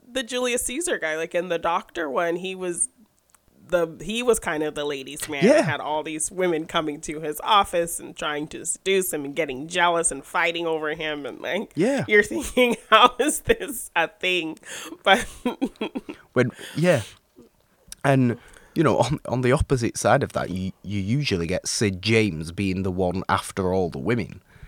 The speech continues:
Speaker 1: Yeah.
Speaker 2: Um, much like he is in this m-, one, in, in Cleo, as Mark Antony, he's always, you know, he's after Cleopatra.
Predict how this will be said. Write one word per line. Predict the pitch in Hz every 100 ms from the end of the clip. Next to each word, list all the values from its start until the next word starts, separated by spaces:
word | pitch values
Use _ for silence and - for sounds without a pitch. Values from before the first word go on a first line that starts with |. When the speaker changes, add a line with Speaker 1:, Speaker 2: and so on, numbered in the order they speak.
| - - - - -
Speaker 1:
Yeah. | 156 - -
Speaker 2:
Um, | - 87 85 76 76 67 - -
much | 139 156 -
like | 120 104
he | 101 95
is | 95
in | 87
this | 120 82 -
m-, | 87 - - _ -
one, | 82 76 98 -
in, | 92 90 71
in | 90 -
Cleo, | - 104 82 73 95
as | 92
Mark | 92 87 85 107
Antony, | 110 - 65
he's | 67 73 78 - - - -
always, | 71 62 -
you | 60 60
know, | 64
he's | 80
after | 92 - - 95
Cleopatra. | - 85 92 151 117 - 58